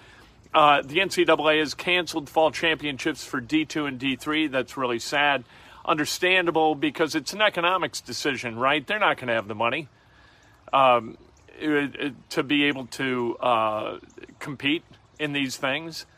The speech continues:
and, and, and hold those things, not without March Madness happening last year and, and maybe without March Madness this year, although I don't think anybody's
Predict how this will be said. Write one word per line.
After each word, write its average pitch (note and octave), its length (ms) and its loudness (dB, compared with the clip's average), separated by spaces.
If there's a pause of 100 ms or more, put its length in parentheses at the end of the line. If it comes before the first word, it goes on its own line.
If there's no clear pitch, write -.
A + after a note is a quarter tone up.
(160)
and, C#3+ 320 -2
and, C#3 440 -2
and C#3 200 -2
hold D3 300 0
those C#3+ 280 -2
things, D3 400 -4
not D#3 200 2
without D3 300 2
March C#3+ 600 0
Madness C#3+ 520 4
happening C#3 500 0 (340)
last C#3 480 2
year C3+ 300 0
and, C3+ 440 0
and B2+ 360 -4
maybe C#3+ 520 0
without C3 500 2
March B2+ 360 0
Madness B2+ 440 0
this F3 280 -2
year, E3+ 180 6
although C#3 300 2
I C3 100 6
don't C#3 240 -2
think C3 160 -2
anybody's B2+ 480 -2